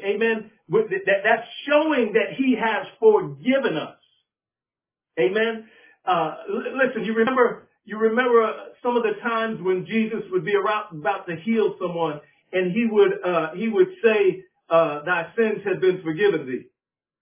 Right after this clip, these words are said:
Amen. And when, when the, uh, when the Levites, uh, and the Pharisees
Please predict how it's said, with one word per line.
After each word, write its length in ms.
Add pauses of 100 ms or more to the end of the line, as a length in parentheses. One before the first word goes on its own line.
(140)
Amen. 320
And 100
when, 260 (220)
when 220
the, 220
uh, 200 (100)
when 160
the 60
Levites, 580 (300)
uh, 180
and 120
the 120
Pharisees 500